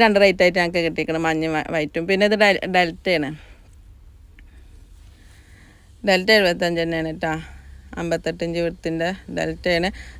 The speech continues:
സോഫ്റ്റാണ്. ഡെൽറ്റ എടുത്തവർക്ക് അറിയാം ട്ടാ. സോഫ്റ്റാണ്. ഏ, പിന്നെ നമുക്ക് ഗൗണൊക്കെ അടിക്കാൻ പറ്റിയ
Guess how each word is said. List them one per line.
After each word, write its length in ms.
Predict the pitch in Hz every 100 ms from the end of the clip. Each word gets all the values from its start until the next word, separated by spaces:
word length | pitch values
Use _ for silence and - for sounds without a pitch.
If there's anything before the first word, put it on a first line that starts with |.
| -
സോഫ്റ്റാണ്. 800 | 190 180 175 - - 185 175 185 240 - - - -
ഡെൽറ്റ 260 | 175 170 180
എടുത്തവർക്ക് 440 | 185 180 175 170 185
അറിയാം 240 | 175 165 160
ട്ടാ. 120 | 165 160 156 - - - - - - - - - -
സോഫ്റ്റാണ്. 720 | 175 175 - - 185 175 185 214 - - - - -
ഏ, 20 | - 160 151
പിന്നെ 260 | 170 156 156 143
നമുക്ക് 300 | 175 170 - 202 - -
ഗൗണൊക്കെ 420 | 196 190 196 190 202
അടിക്കാൻ 260 | 190 196 190
പറ്റിയ 340 | 185 - 196